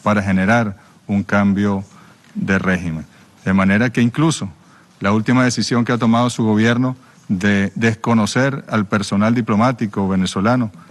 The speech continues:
¿en qué ayudaría eso para poder proteger a la comunidad de venezolanos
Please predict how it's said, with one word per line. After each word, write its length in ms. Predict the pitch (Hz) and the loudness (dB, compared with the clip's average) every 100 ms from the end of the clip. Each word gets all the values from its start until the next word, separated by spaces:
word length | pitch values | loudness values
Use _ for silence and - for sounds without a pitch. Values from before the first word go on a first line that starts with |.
| - - | -16 -2
¿en 140 | 104 | -2
qué 140 | - 110 | 0 0
ayudaría 560 | 117 117 107 110 110 | 2 2 2 2 2
eso 180 | 113 - - - - _ _ _ _ | 0 -6 -18 -20 -20 _ _ _ _
para 260 | - 101 101 | -2 0 0
poder 380 | 98 98 98 101 | 0 0 0 0
proteger 460 | 113 104 101 110 | -2 0 0 0
a 60 | 117 | 2
la 140 | 107 | 0
comunidad 380 | 98 95 92 92 | 0 0 0 0
de 80 | 110 | 0
venezolanos 800 | 104 95 - 90 95 107 110 | 0 -2 -2 -2 0 0 -2